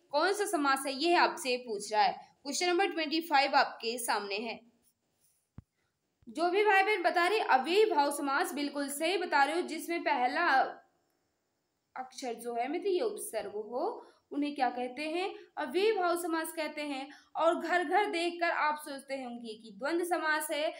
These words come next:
नहीं मित्र, जब घर घर हो, दिन दिन हो, रात रात हो, तो वहाँ द्वंद्व समास नहीं होगा।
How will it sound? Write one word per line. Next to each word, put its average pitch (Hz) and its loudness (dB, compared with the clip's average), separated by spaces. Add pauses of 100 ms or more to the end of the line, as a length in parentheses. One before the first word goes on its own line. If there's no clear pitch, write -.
(260)
नहीं 277 -2
मित्र, 330 0
जब 254 -2
घर 285 2
घर 269 0
हो, 254 2 (220)
दिन 330 2
दिन 285 -2
हो, 254 -4
रात 262 2
रात 269 4
हो, 254 4 (360)
तो 349 0
वहाँ 359 2
द्वंद्व 403 2
समास 330 0
नहीं 330 0
होगा। 254 2